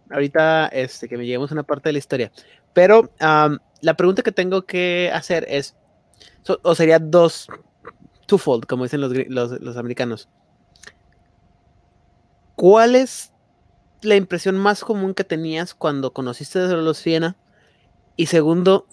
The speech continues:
¿cuáles son los estereotipos que tienes de ellos? Que no tiene que ser precisamente lo mismo, porque ahorita ya, a lo mejor cuando los conociste era una cosa, y luego ya cuando leíste,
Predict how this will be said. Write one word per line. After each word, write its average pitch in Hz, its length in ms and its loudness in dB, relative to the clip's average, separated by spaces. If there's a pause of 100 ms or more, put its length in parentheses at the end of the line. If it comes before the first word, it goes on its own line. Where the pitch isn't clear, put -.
(120)
¿cuáles 165 300 4
son 160 240 -2
los 160 140 2
estereotipos 131 680 -6
que 139 100 -12
tienes 107 360 -14
de 113 160 -4
ellos? 117 380 -8 (680)
Que 147 100 0
no 156 160 2
tiene 202 200 2
que 202 120 0
ser 196 120 -4
precisamente 185 400 -2
lo 156 80 0
mismo, 156 400 -4 (400)
porque - 200 -4
ahorita 131 220 2
ya, 156 200 4
a 101 200 -4
lo 120 60 -2
mejor 123 160 -8
cuando 165 260 -2
los 123 160 -6
conociste 120 400 -6
era 147 100 0
una 147 140 -4
cosa, 147 300 -2
y 139 100 -6
luego 127 160 0
ya 123 40 -2
cuando 139 200 -2
leíste, 151 500 -2